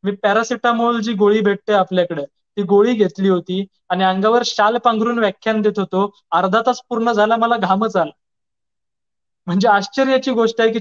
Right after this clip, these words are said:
छत्रपती शिवाजी महाराजांचे विचार सांगता सांगता ती एनर्जी मनात कुठून तरी येते आणि ती एनर्जी आल्यानंतर ताप काय,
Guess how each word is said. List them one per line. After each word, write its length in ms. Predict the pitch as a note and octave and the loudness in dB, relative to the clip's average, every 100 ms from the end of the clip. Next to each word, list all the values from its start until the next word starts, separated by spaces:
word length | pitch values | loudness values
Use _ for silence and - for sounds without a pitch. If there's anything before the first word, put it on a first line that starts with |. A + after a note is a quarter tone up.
| G#3+ | -4
छत्रपती 480 | G#3 B3 B3 C4 B3+ | 0 0 0 -2 -2
शिवाजी 340 | A#3 A#3 A#3+ | -2 0 0
महाराजांचे 520 | A#3 A#3 A3+ A3+ A#3+ | 2 2 0 -2 -2
विचार 300 | A3 G#3 A3+ | -2 0 0
सांगता 360 | A3+ G#3+ G3 A3 | 0 -2 0 -2
सांगता 320 | A3 G#3 G#3+ | -2 -2 -2
ती 140 | A3+ | 2
एनर्जी 340 | G#3 G#3 G#3+ A3+ | 2 2 0 0
मनात 240 | G#3 G#3+ - | 0 0 -2
कुठून 280 | G#3 G#3 G3+ | -2 0 0
तरी 180 | G#3 G3+ | 0 0
येते 380 | E3+ - D#3 D#3 _ _ _ | 0 -2 -4 -6 _ _ _
आणि 140 | F3+ G3 | -4 0
ती 60 | G#3+ | 2
एनर्जी 340 | G3+ A3 G#3+ | 2 2 2
आल्यानंतर 440 | A3 G#3+ G#3+ A3 A3 | 2 2 0 0 -2
ताप 320 | - G3+ A3 - | 0 0 0 0
काय, 160 | F#3 | 0